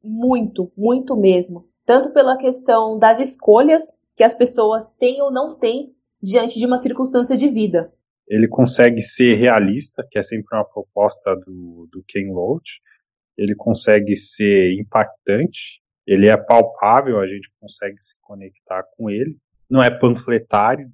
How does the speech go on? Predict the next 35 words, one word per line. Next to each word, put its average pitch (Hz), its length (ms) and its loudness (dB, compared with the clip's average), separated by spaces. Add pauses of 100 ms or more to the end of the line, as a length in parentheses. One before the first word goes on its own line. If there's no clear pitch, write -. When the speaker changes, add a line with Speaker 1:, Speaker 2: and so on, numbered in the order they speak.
(140)
Speaker 2:
não 101 280 -14
é 98 380 -6
explícito, 113 760 -10
não 104 140 -2
é 107 80 2
expositivo. 110 840 -10 (460)
Embora, 113 500 4
na 104 160 -8
minha 113 180 -8
opinião, 117 460 -12
tenha 113 240 -10
um 107 200 -14
exa-, 107 340 -2
exagero 107 680 -4
aqui 107 320 -8
ou 107 120 -2
ali, 101 360 -2
que 110 120 -20
eu 101 40 -14
vou 98 220 -16
falar 98 240 2
mais 98 240 -12
pra - 140 -8 (100)
frente, 120 320 -6 (640)
mas 98 220 -8
eu 110 80 2
acredito 110 580 -2
que 117 120 -8
esse 107 280 -10
exagero 123 880 0
que - 140 -14
ele 95 220 -12
quis 101 200 -20
mostrar 113 600 -4 (540)
é, 110 800 2